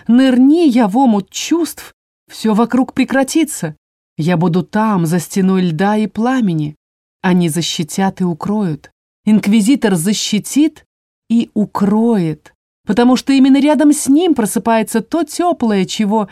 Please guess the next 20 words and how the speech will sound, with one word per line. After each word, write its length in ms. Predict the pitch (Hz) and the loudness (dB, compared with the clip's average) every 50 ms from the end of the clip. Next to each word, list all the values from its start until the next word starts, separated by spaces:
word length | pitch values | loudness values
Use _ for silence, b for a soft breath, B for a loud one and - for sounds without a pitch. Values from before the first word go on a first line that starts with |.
| B B B B B | B B B B B
никогда 640 | - 302 370 381 330 - 294 277 226 233 208 262 254 | 0 2 2 2 2 2 2 2 2 2 2 4 4
не 220 | 220 202 226 247 226 | 4 4 2 2 2
было 240 | 196 202 196 185 | 0 0 0 0
в 40 | 165 | 0
моём 360 | 190 185 180 165 180 190 185 | 0 0 0 0 0 0 0
мире. 360 | 180 175 170 165 160 151 143 143 _ _ _ _ _ _ _ _ | 0 0 0 -2 -2 -4 -6 -8 _ _ _ _ _ _ _ _
И 100 | - 220 175 | -2 -2 -2
чем 300 | - - 208 180 180 170 | 0 -2 0 0 0 0
дольше 400 | 160 190 220 247 226 - - 190 | 2 2 2 0 0 -2 -2 -2
оно 240 | 170 165 170 170 165 | 0 0 0 0 0
во 120 | 156 160 | 0 0
мне, 400 | 156 151 156 170 190 214 226 202 - _ _ _ _ _ _ _ | 0 0 0 0 0 -2 -2 -4 -8 _ _ _ _ _ _ _
тем 260 | - - 165 156 151 | -6 -4 -2 0 0
ближе 360 | 143 160 165 180 185 156 170 | 0 0 0 0 0 -2 -2
становится. 760 | 160 - - 170 165 170 185 196 180 165 156 - - - - - _ _ _ _ _ _ _ _ _ _ | -6 -6 -6 -4 -2 -2 -2 -2 -2 -4 -8 -10 -16 -18 -20 -20 _ _ _ _ _ _ _ _ _ _
И 180 | 190 190 - - - | -2 -2 -2 -2 -4
Айк 580 | 160 170 175 170 190 196 190 - - - - _ _ _ _ _ - | -2 -2 0 0 -2 -2 -4 -8 -14 -20 -20 _ _ _ _ _ -6
вместе 480 | 160 147 156 151 147 143 - - 151 | -4 -2 0 0 0 -2 -4 -8 -8
с 160 | 147 - - | -8 -8 -8
ним. 280 | - - - - 151 143 | -6 -6 -6 -8 -10 -14